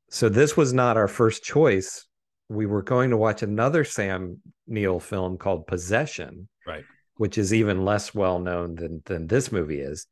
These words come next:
Speaker 2: But it actually
Speaker 1: Um,
Speaker 2: looks great. Like, I wanna
Speaker 1: which
Speaker 2: see that movie now. You sent me that
Speaker 1: Yeah.
Speaker 2: trailer. I was like, "That looks scary as hell."
Speaker 1: Yeah, I've not seen it, but it gets, like, really good reviews. And so it's, like, eighty-one or eighty-two. I think eighty-one is when it came out.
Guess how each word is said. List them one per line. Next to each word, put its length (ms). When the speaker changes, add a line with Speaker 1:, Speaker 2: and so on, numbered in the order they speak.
Speaker 2:
But 120
it 120
actually 280
Speaker 1:
Um, 80
Speaker 2:
looks 260
great. 380
Like, 180
I 80
wanna 180
Speaker 1:
which 140
Speaker 2:
see 120
that 140
movie 260
now. 140
You 140
sent 160
me 80
that 160
Speaker 1:
Yeah. 60
Speaker 2:
trailer. 180
I 160
was 80
like, 160
"That 140
looks 220
scary 340
as 100
hell." 440
Speaker 1:
Yeah, 300
I've 240
not 320
seen 300
it, 240
but 140
it 180
gets, 500
like, 520
really 300
good 200
reviews. 800
And 520
so 360
it's, 320
like, 240
eighty-one 720
or 120
eighty-two. 540
I 60
think 240
eighty-one 440
is 140
when 120
it 100
came 200
out. 200